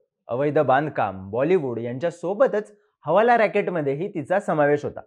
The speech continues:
आपल्या बहिणीच्या जीवाला धोका निर्माण होऊ नये म्हणून दाऊद हसीनांना अंडरवर्ल्डमध्ये काम करण्याच्या विरोधात होता. मात्र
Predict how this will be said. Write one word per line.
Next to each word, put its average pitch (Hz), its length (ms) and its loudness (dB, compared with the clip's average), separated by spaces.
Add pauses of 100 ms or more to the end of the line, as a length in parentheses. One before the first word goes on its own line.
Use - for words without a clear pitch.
(480)
आपल्या 131 300 -2
बहिणीच्या 139 420 -2
जीवाला 139 380 0
धोका 147 320 -4
निर्माण 156 360 -6
होऊ 160 300 -2
नये 175 200 -2 (400)
म्हणून 160 360 -6
दाऊद 156 400 4 (140)
हसीनांना 170 540 -4
अंडरवर्ल्डमध्ये 143 680 -2
काम 151 340 -4
करण्याच्या 117 480 -4
विरोधात 135 420 -2
होता. 90 160 -12 (500)
मात्र 120 400 -4